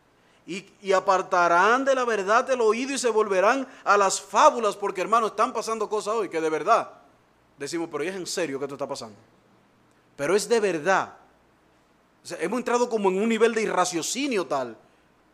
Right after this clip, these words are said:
en busca de la felicidad.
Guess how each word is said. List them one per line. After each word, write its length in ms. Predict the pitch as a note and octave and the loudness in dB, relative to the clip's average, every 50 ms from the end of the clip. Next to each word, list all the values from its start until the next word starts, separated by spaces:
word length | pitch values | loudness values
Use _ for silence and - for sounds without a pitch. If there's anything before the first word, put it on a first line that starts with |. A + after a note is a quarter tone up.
| _ _ _ _ - | _ _ _ _ -6
en 260 | E3+ F3 F3 F3+ E3+ | -4 -4 -4 -4 -2
busca 540 | F3+ B3 D#4+ F4+ E4+ - - - A#3+ A3+ G#3 | 4 8 8 8 8 8 4 2 2 2 4
de 80 | G#3 | 6
la 440 | G3+ A3 C4+ D4 D4 - - - - - _ _ _ _ _ _ _ _ _ _ _ _ _ _ _ _ _ - | 8 10 10 8 8 4 -6 -16 -20 -20 _ _ _ _ _ _ _ _ _ _ _ _ _ _ _ _ _ -14
felicidad. 960 | D#3 E3+ F3+ F3+ G3 F#3+ - - F#3+ F#3 F3 F3 F#3+ G#3+ A#3 A#3 G#3+ D#3 | -10 -10 -8 -8 -8 -8 -8 -10 -12 -12 -12 -10 -10 -8 -8 -8 -10 -14